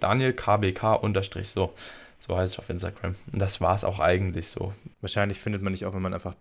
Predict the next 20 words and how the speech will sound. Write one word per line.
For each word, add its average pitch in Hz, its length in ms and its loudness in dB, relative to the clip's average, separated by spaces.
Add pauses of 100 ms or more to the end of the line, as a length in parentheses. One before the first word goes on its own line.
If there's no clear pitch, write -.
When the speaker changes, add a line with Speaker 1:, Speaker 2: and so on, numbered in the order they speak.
(120)
Speaker 2:
Daniel 95 320 -2
Kubik 113 360 -4
angibt 107 540 -2
oder 104 140 -8
so, 104 240 -2
ne? 104 100 -4
Speaker 1:
Genau. 107 260 4
Speaker 2:
Kannst 110 200 -4
du 101 40 2
Speaker 1:
Ja, 104 60 8
Speaker 2:
dir 101 120 10
merken. - 40 6
Speaker 1:
wahrscheinlich. 95 400 2 (140)
Speaker 2:
Verlinken 120 360 6
wir 101 40 4
Speaker 1:
Wahrscheinlich. 101 280 6
Speaker 2:
auch 113 40 0
unten 110 180 -6
in 107 160 -10
den - 20 -10